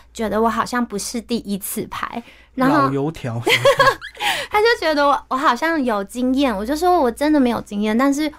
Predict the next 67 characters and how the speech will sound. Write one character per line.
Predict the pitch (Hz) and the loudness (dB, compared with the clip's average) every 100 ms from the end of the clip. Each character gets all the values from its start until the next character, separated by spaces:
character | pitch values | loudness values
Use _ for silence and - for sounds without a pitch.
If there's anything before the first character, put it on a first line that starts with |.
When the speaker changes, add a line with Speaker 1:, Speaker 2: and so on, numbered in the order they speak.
| - | -6
Speaker 1:
我 | 226 | -2
会 | 302 | 0
觉 | 277 240 | 0 -2
得 | 233 | -2
就 | 233 | -4
是 | 240 262 247 240 - - | -2 2 0 -2 -14 -12
放， | - - | -10 -8
就 | - 285 | -4 0
是 | 330 294 | 2 2
很 | 226 196 | 2 -2
轻 | 185 247 254 | 0 2 2
松 | 254 233 | 2 2
嘛。 | 226 220 | 2 0
Speaker 2:
很 | - | -4
自 | - 165 | -6 -4
然。 | 127 107 | -4 -4
Speaker 1:
对， | 110 339 | 0 0
自 | 330 339 | 2 0
然， | 269 220 | 0 -2
自 | 220 | -4
然。 | 233 - 240 | -4 -4 0
但 | 370 | 2
是 | |
因 | 453 466 | 4 4
为 | 466 | 2
可 | |
能 | 226 214 | -2 0
那 | 254 311 | 0 0
时 | - 240 | -2 0
候 | 254 | 0
当 | 254 262 | 0 0
时 | 294 - | 0 -2
的 | 196 | -4
我 | 196 | -2
很 | 185 208 | -2 -2
喜 | 208 | -2
欢 | 185 | -2
看 | 220 220 - - - | -2 -4 -6 -16 -8
女 | 202 | -6
生 | 185 226 | -2 2
的 | 240 | 2
那 | 208 214 | 2 -4
个 | 196 | -8
杂 | - 175 180 | -10 -12 -14
志， | - 190 - - | -16 -16 -16 -8
Speaker 2:
嗯。 | 147 | -4
Speaker 1:
然 | 139 | 0
后 | 247 | 0
他 | 254 | 0
们 | 262 254 | 2 2
就 | 233 233 | 2 0
会 | 240 | 0
有 | 208 | 0
一 | 190 | 0
些， | 202 214 202 208 - - _ | -2 -2 -2 -2 -10 -20 _
呃， | 202 180 - _ _ - | -8 -8 -8 _ _ -20
pose | - 233 208 - | -6 -4 -4 -6
啊 | - | -4
或 | 190 | -2
者 | 202 | -4
什 | 202 | -6
么， | - | -10
就 | 185 | -4
很 | 233 | -2
喜 | 202 | -2
欢 | 190 - | -6 -10
看， | - 208 | -12 -12